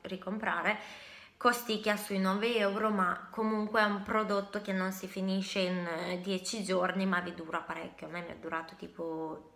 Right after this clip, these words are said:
tre mesi. Buono.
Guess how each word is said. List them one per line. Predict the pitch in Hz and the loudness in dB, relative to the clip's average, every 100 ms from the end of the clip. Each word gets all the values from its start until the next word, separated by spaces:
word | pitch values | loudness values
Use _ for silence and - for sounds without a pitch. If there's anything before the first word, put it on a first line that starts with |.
| _ _ - | _ _ -10
tre | 165 | -8
mesi. | 165 156 160 180 - - - - - - - - _ | -6 -8 -10 -10 -12 -12 -6 -6 -6 -16 -20 -20 _
Buono. | 202 185 156 160 175 190 190 | -4 2 4 4 2 0 -2